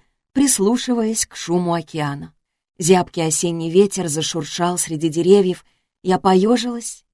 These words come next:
и плотнее запахнула куртку. Эта ежегодная вечеринка всегда балансировала на грани. Последний бой против смены времен года. Зима, темная и нескончаемая, глубоко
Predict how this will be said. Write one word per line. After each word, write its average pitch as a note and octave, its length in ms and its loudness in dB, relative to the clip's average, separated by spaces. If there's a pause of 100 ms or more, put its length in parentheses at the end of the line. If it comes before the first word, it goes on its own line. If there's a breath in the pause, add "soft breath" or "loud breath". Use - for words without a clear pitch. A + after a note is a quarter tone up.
(100)
и C#4 140 2
плотнее G3 580 0
запахнула D#3+ 560 -6
куртку. - 460 -20 (580)
Эта F#3 200 2
ежегодная E3+ 640 2
вечеринка F3+ 640 -2 (320)
всегда F#3+ 460 2
балансировала E3 720 -2
на E3 160 0
грани. E3+ 400 -2 (480)
Последний D#3+ 580 0
бой F3+ 380 4
против D3+ 360 -4
смены E3+ 480 -4
времен D3+ 460 -4
года. C#3+ 320 -8 (560)
Зима, D#3+ 580 -2
темная F3+ 500 0
и - 20 -4
нескончаемая, E3+ 920 -2 (280 soft breath)
глубоко E3+ 760 2